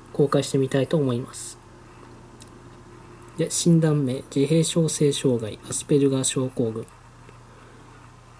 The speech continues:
で、平-、平成二十七年、何々か受診、ワイズスリー知能検査にて、バーバルアイキュー、動作性アイキューですね。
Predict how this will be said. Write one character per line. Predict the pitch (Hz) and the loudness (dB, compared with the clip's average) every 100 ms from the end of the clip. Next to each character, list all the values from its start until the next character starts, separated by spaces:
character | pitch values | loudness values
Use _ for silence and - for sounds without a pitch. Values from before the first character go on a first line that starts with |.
| - - - - - - - - - - - | -20 -20 -20 -20 -20 -20 -20 -20 -20 -14 -8
で、 | - - | -8 -10
平-、 | - 175 170 - - - - | -2 4 4 2 -8 -20 -20
平 | - 165 151 | -4 -2 2
成 | 170 | 4
二 | 151 151 | 4 4
十 | 143 123 | 2 2
七 | 123 131 | 2 0
年、 | 120 - - - - - - | -2 -6 -18 -20 -20 -20 -6
何 | 135 143 151 | 0 2 4
々 | 147 147 | 2 0
か | 139 | -2
受 | 131 | -2
診、 | 120 123 120 - - | 0 -2 -4 -10 -6
ワ | 160 160 | 0 2
イ | 151 | 2
ズ | 143 | 0
ス | - 139 | -4 -2
リ | 131 | -2
ー | 120 | -2
知 | - 147 | 0 2
能 | 151 | 2
検 | 147 156 143 | 2 0 0
査 | 123 | -2
に | 117 | -4
て、 | - 127 - - - - - - - - - | -4 -8 -10 -20 -20 -20 -20 -20 -20 -10 -2
バ | 143 | 2
ー | 156 | 2
バ | 151 | 2
ル | 151 143 | 2 2
ア | |
イ | 143 | -2
キ | - 135 | -4 -6
ュ | - | 0
ー、 | |
動 | 143 | 2
作 | 147 | 2
性 | 165 160 | 2 0
ア | 147 | 0
イ | |
キ | 143 131 | 0 -2
ュ | |
ー | |
で | 123 | -4
す | - | -6
ね。 | 135 | -8